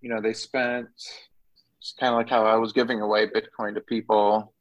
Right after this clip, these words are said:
You know, people were, at the time, they were giving these cards away, they're being generous with them. And so people who receive them mostly just kind of forget about it or kinda just quickly installed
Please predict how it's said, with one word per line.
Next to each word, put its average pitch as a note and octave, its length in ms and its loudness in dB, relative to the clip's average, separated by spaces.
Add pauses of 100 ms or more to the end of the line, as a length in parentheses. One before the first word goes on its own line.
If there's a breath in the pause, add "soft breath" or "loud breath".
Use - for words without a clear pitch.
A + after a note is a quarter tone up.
(200)
You C#3+ 60 2
know, C3+ 60 4
people D3 340 4
were, A#2 160 6
at G2+ 80 -4
the A2 80 -6
time, B2+ 300 2
they G#2+ 120 0
were G#2 220 -6 (300 loud breath)
giving A2 260 2
these G2+ 180 -6
cards G2 300 -2
away, B2 580 6
they're A2+ 160 2
being G#2 280 -6
generous A2 400 0
with A2+ 120 -4
them. A2+ 540 0 (680)
And D3+ 160 2
so F3+ 140 4
people D#3 300 4
who C3+ 60 6
receive D#3+ 480 0
them A#2 320 -2 (500)
mostly A2 800 0
just A2 220 -4
kind G#2+ 180 -2
of A2 160 -2 (260)
forget B2 360 2
about A#2 380 4
it A#2+ 320 4 (680)
or G#2+ 480 -2
kinda G#2 480 -6
just - 440 -4 (240)
quickly A2+ 400 2
installed G#2 720 0